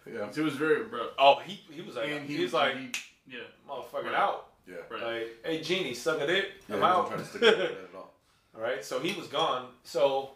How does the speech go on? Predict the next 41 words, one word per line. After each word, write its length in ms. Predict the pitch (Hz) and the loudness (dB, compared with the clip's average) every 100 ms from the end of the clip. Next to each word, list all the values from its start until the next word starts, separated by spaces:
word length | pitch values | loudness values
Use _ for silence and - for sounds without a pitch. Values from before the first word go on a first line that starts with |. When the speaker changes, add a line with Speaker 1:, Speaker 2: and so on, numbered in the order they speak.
| - - - 120 | -20 -20 -18 4
Speaker 3:
that's 260 | 143 151 | 6 6
what 100 | 147 | 0
happened. 300 | 147 143 120 120 | -4 -4 -6 2
Oh, 180 | 165 151 | 2 4
they 120 | 143 | 2
autom-, 420 | 156 156 165 165 | 4 6 6 0
they 220 | 143 139 - | -8 -10 -6
accidentally 680 | 175 175 170 156 147 143 117 | -6 -6 -10 -8 -6 -6 -10
C 280 | 117 - 151 | -12 -14 -14
C'd 420 | 147 - 143 139 113 | -14 -12 -12 -12 -12
him 260 | 120 120 107 107 | -10 -10 -10 -10
on 200 | 123 120 | -6 -4
an 100 | 113 | -4
email, 440 | 110 117 98 92 - - - - - - - | -8 -8 -8 -10 -14 -20 -20 -20 -20 -16 -8
and 140 | 120 117 | 2 4
that's 200 | 123 - | 4 2
how 140 | 120 | -4
he 80 | 110 | -4
found 280 | 117 104 101 | -8 -6 -4
out. 260 | 98 - - _ | -6 -8 -18 _
Speaker 2:
Yep. 200 | - 113 - - | -10 -10 -10 -10
Speaker 3:
And 140 | 120 113 | -2 4
that 160 | 131 - | 4 2
just 140 | 120 | -10
came 180 | 120 110 | -12 -10
out 200 | 104 95 | -10 -10
recently. 420 | 107 107 104 92 - _ - - - | -14 -16 -16 -18 -20 _ -20 -20 4
But, 380 | 175 - - - | 8 8 4 -4
um, 420 | 165 143 135 127 117 - _ _ _ _ _ _ _ _ - - | 0 2 0 -4 -12 -18 _ _ _ _ _ _ _ _ -6 2
I 100 | - | 4
don't 120 | 214 | 4
Speaker 1:
<laughs> 20 | |
That's 140 | - 123 | -2 -6
negligent. 480 | 117 110 117 135 110 | -10 -12 -12 -10 -10
Like, 180 | 101 143 | -6 0
Speaker 3:
That's 200 | 175 - | 0 2
fucked 200 | 196 185 | 6 6
Speaker 1:
maybe 160 | 247 | 6
Speaker 3:
up. 60 | 214 | 2
Speaker 1:
we 60 | |
should 240 | 208 190 | 2 -2